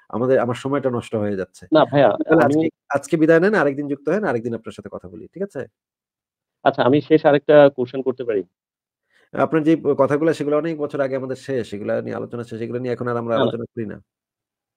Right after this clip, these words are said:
Speaker 2: না, বুঝতে পারছি। সব, আহ, মানে ইয়ে আপনারা অনেক বিষয়েই তো আলোচনা করেন। তো সব আলোচনা তো আর সবার মানে শোনা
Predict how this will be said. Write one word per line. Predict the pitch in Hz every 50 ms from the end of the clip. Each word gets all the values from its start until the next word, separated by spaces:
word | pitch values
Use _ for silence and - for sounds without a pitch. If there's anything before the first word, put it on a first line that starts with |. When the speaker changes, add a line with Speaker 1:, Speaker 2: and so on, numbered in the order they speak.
| _ -
Speaker 2:
না, | 131 127 113
বুঝতে | 117 123 123 - 151
পারছি। | 147 165 160 - 131 135 160 175 175
সব, | 175 - - 120 113 _ -
আহ, | 123 120 120
মানে | 120 120 120 117 113
ইয়ে | 113 117
আপনারা | 110 107 - - 117 117 117
অনেক | 117 120 123 - - 120 123 131 131
বিষয়েই | 131 135 - - 143 143
তো | - 139
আলোচনা | 127 131 127 - 135 135
করেন। | 123 131 135 147 143 107 - _ _ _ _ _ _ -
তো | 110 110
সব | - - - 127 127 123
আলোচনা | 135 - 123 127 123 127 131 127 123
তো | 123 123
আর | 120 120 110 123 120 113 -
সবার | - 113 113 113 110 120 117 110
মানে | 113 110 110
শোনা | - _ 117 113 113 113 110